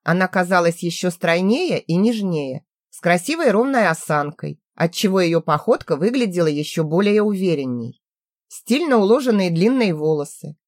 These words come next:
слегка растрепанные от легкого бриза, блестели на солнце. Красивые зеленые глаза предательски выдавали ее волнение. И тут ее взгляд упал на группу людей, выстроившихся строем на плацу рядом со штабом.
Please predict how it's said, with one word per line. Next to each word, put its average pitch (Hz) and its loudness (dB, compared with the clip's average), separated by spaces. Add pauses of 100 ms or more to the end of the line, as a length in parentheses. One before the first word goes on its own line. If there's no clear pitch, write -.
(200)
слегка 226 0
растрепанные 220 2
от 160 0
легкого 208 0
бриза, 160 -2
блестели 202 0
на 214 4
солнце. - -4 (220)
Красивые 247 0
зеленые 196 2
глаза 190 2
предательски 220 -4
выдавали 156 0
ее 170 0
волнение. 160 -2 (360)
И 202 2
тут 359 -2
ее 202 2
взгляд 185 0
упал 175 2
на 170 0
группу 190 -2
людей, 175 -2 (160)
выстроившихся 170 -2
строем 214 -2
на 175 -2
плацу 202 -4
рядом 208 0
со 214 -4
штабом. 127 -6